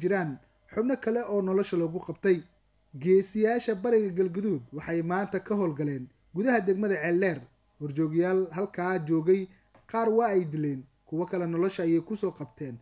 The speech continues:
kuwo kalena waa dhaawac. "Dhul ninkiisa ayaa leh, guuleysta Alle ayaa mahad leh," ayuu yiri wasiir ku-xigeenka wasaaradda warfaafinta ee xukuumadda federaalka Soomaaliya.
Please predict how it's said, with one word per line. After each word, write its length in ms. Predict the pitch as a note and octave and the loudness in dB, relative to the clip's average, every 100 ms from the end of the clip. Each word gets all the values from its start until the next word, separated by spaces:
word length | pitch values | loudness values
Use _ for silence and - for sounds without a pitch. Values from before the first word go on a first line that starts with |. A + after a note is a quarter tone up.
| _ _ _ | _ _ _
kuwo 260 | G3 A3+ | 2 2
kalena 280 | A#3+ G#3+ A3 | 2 0 2
waa 160 | F#3+ E3+ | 2 0
dhaawac. 460 | F3 G#3+ F#3+ - - _ _ _ _ _ - | 0 0 0 -4 -16 _ _ _ _ _ -4
"Dhul 220 | C4+ C#4+ A#3+ | 2 4 4
ninkiisa 460 | C4 - A3 - | 0 -2 -4 -2
ayaa 260 | G3 G#3 G3 | 4 4 4
leh, 240 | D#3 B2 - _ _ - | -2 -6 -14 _ _ -8
guuleysta 580 | D#3 F#3+ A3 G#3+ - D#3+ | -2 4 4 4 -4 -6
Alle 160 | F3 | -2
ayaa 220 | G#3 G3 F3+ | 2 2 0
mahad 260 | F3 G#3+ G3 | -2 -2 -4
leh," 160 | D#3+ | -6
ayuu 260 | C3+ F#3 G#3+ | -4 -2 0
yiri 300 | E3+ D3 C3 _ _ _ | 0 -4 -6 _ _ _
wasiir 220 | D3+ F3+ | -4 -2
ku-xigeenka 480 | G3 F#3 F#3+ A#3 A3+ | -2 0 2 2 2
wasaaradda 420 | G3 F3 F#3+ G3+ | 0 2 0 2
warfaafinta 720 | G3 F3+ F3+ E3+ G#3 G3 C#3 | 0 0 -2 -4 -4 -6 -10
ee 100 | B2+ | -8
xukuumadda 440 | D3 D#3+ F#3 G3 E3+ | -6 -4 -4 -4 -4
federaalka 360 | F#3 F3 D#3+ | -2 -2 -2
Soomaaliya. 540 | - E3+ E3 D3+ F3 | -4 -4 -2 2 2